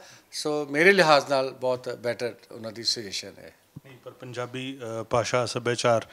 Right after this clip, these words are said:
Speaker 2: ਕਿਉਂਕਿ ਇਸ ਮਾਮਲੇ ਵਿੱਚ ਜਦੋਂ ਸਲਾਹ ਦੇਣੀ ਹੋਏਗੀ, ਪੰਜਾਬ ਵਿੱਚ ਚੋਣਾਂ ਲੜਨੀਆਂ ਨੇ, ਤਾਂ in depth ਤੱਕ ਫਿਰ ਜਾਣਾ ਹੋਏਗਾ। ਉਸ ਦੇ ਲਈ ਵੀ ਕੁਛ ਪਲਾਨ ਕਰੋਗੇ, ਕੁਛ ਇਸ ਤਰੀਕੇ ਦਾ ਕਿ ਇਹ,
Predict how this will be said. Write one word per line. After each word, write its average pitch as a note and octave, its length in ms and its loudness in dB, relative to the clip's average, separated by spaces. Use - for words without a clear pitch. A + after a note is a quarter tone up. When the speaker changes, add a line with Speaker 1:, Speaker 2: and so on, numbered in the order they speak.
Speaker 2:
ਕਿਉਂਕਿ B2+ 340 0
ਇਸ C3+ 160 4
ਮਾਮਲੇ C#3 240 6
ਵਿੱਚ C#3 180 4
ਜਦੋਂ C3+ 160 8
ਸਲਾਹ B2+ 260 4
ਦੇਣੀ B2+ 240 0
ਹੋਏਗੀ, A#2+ 320 -2
ਪੰਜਾਬ B2 380 0
ਵਿੱਚ B2 140 -2
ਚੋਣਾਂ A#2+ 240 -2
ਲੜਨੀਆਂ A#2 360 -6
ਨੇ, A#2 60 -8
ਤਾਂ A#2+ 140 -4
in A#2 60 -6
depth A#2 300 -6
ਤੱਕ A#2 120 -8
ਫਿਰ A#2+ 160 -8
ਜਾਣਾ A2+ 260 -4
ਹੋਏਗਾ। A2 360 -4
ਉਸ C#3 160 2
ਦੇ D#3+ 80 8
ਲਈ D#3 100 6
ਵੀ D#3+ 80 0
ਕੁਛ D3+ 180 0
ਪਲਾਨ C#3 400 0
ਕਰੋਗੇ, C#3 440 -4
ਕੁਛ - 200 -8
ਇਸ B2+ 80 -2
ਤਰੀਕੇ B2+ 300 -8
ਦਾ B2 100 -2
ਕਿ C#3 180 -4
ਇਹ, C3 220 4